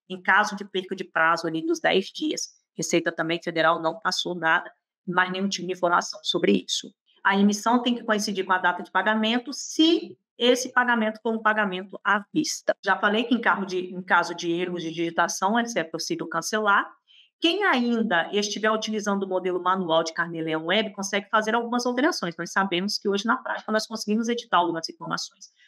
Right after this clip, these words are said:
No recibo digital, isso não é possível. Então, muita atenção na hora da emissão desse recibo. A vantagem pro profissional da saúde é aquele que hoje já faz,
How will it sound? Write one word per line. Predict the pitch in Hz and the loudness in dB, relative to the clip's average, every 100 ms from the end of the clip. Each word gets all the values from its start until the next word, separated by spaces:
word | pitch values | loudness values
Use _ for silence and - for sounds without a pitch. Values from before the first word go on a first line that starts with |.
| - | 0
No | 208 233 330 330 - _ | 6 8 8 4 -4 _
recibo | - 226 226 208 202 | 0 2 2 -2 -4
digital, | 185 190 190 208 202 | -2 -2 4 4 4
isso | 202 202 | 0 0
não | 208 208 | 0 0
é | |
possível. | 214 247 - 170 156 165 | -2 -4 0 2 2 -2
Então, | - 180 | -2 0
muita | 190 180 196 220 | -2 -2 -2 -2
atenção | 220 220 214 175 185 | 0 -2 -2 -2 2
na | 202 170 | 2 2
hora | 160 165 175 _ _ 196 | 2 0 -2 _ _ 0
da | 175 170 | 2 4
emissão | 220 262 262 - 196 | 6 6 4 0 0
desse | 196 202 196 | 0 -2 -4
recibo. | 190 247 - 165 160 185 - _ _ _ - 131 _ _ _ _ 131 131 - - _ _ 127 - | -2 -2 0 0 0 -4 -18 _ _ _ -20 -20 _ _ _ _ -20 -20 -20 -20 _ _ -6 2
A | 247 | 2
vantagem | 269 320 320 285 330 330 | 4 0 2 4 4 2
pro | - - | -6 -4
profissional | 254 - 233 214 | -4 -2 0 2
da | 208 | 2
saúde | 214 226 247 320 | 0 0 0 -2
é | 453 | -6
aquele | - - 247 240 | -6 2 4 2
que | 240 - 226 | 0 -2 -2
hoje | 202 202 202 | -2 -2 -4
já | 208 190 | 0 0
faz, | - - 214 165 - - - | 0 2 2 2 -6 -20 -20